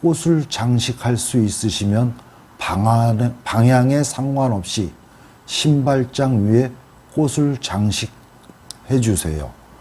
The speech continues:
밖에서 들어온 기운이 상승한답니다. 이때 화병 밑에는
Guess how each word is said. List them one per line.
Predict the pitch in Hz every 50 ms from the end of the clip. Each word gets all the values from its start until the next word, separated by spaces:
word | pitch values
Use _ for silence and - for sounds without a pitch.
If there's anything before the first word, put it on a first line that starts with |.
| - - - - - - -
밖에서 | - - 110 - - - 143 135 117 135 143 135
들어온 | - 127 127 123 127 123 127 127 127 123 117
기운이 | - - 110 107 107 104 101 101 113 123 123 117 120 - - - - - -
상승한답니다. | - - - - 139 139 143 139 131 123 147 139 117 107 123 127 123 123 113 110 90 82 78 69 80 73 65 65 - - - - - - - - - - - - -
이때 | - 117 139 139 - - - - - 151 151 139 - - - - - - -
화병 | - - - 160 170 151 175 175 170 160
밑에는 | 143 117 107 - - - 101 101 113 107 87